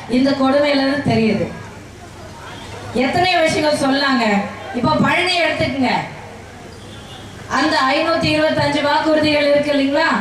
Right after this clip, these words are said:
அதுல சொன்னாங்க இல்லையா, "தமிழ்நாட்டை சிங்கப்பூர் ஆக்கி விடுவேன், பழனிய திருப்பதி ஆக்கி விடுவேன்." ஏங்க, கடவுள்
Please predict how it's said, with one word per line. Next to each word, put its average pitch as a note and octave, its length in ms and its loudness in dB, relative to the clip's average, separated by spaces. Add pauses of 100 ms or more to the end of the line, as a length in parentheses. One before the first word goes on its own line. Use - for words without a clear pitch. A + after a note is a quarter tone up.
(300)
அதுல C#4+ 280 2
சொன்னாங்க D#4+ 420 2
இல்லையா, D4 360 2 (720)
"தமிழ்நாட்டை D#4+ 680 2 (1040)
சிங்கப்பூர் E4+ 720 2
ஆக்கி D4 340 0
விடுவேன், C4 460 2 (800)
பழனிய D#4+ 560 2 (1040)
திருப்பதி F#4+ 520 2
ஆக்கி D#4+ 320 0
விடுவேன்." A#3 400 0 (1600)
ஏங்க, C4 280 2 (2000)
கடவுள் F4+ 640 2